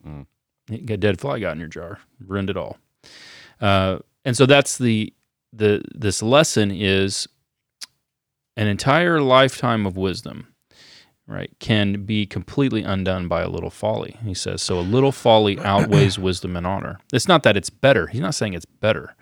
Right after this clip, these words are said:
Speaker 2: What he's saying is it can tip the scales of your whole life.
Speaker 1: Mm.
Speaker 2: You indulge in a little folly,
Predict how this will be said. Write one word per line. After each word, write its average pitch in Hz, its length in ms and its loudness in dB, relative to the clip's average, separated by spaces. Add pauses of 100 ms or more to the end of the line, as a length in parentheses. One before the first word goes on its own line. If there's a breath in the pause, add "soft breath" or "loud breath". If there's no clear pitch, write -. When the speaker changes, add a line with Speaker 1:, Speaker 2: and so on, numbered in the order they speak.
(280 soft breath)
Speaker 2:
What 107 120 2
he's 101 140 0
saying 196 260 4
is 101 120 -2
it 104 100 -6
can 92 140 -10
tip - 260 -2
the - 80 -12
scales 98 400 -2
of 85 80 -10
your 82 100 -6
whole 98 160 -2
life. 87 440 -2
Speaker 1:
Mm. 76 280 -2 (560 loud breath)
Speaker 2:
You 107 160 2
indulge 123 420 4
in 127 80 0
a 127 60 0
little 120 240 2
folly, 101 580 0